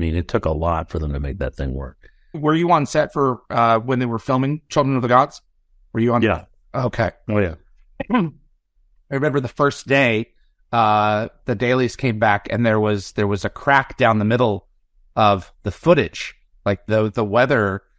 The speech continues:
Speaker 2: was beating
Speaker 1: Well, it was
Speaker 2: you guys up.
Speaker 1: It was worse than that. It was, we had to shut down the first day. That it was, um, it, it was raining so hard and the wind was so strong that the rain was going horizontally,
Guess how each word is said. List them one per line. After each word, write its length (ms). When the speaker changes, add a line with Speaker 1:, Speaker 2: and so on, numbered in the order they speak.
Speaker 2:
was 380
beating 200
Speaker 1:
Well, 100
it 60
was 100
Speaker 2:
you 100
guys 240
up. 340
Speaker 1:
It 100
was 180
worse 240
than 140
that. 240
It 80
was, 300
we 280
had 100
to 60
shut 260
down 240
the 80
first 300
day. 120
That 220
it 180
was, 540
um, 420
it, 260
it 120
was 220
raining 360
so 280
hard 420
and 200
the 60
wind 280
was 160
so 140
strong 400
that 140
the 80
rain 300
was 140
going 340
horizontally, 760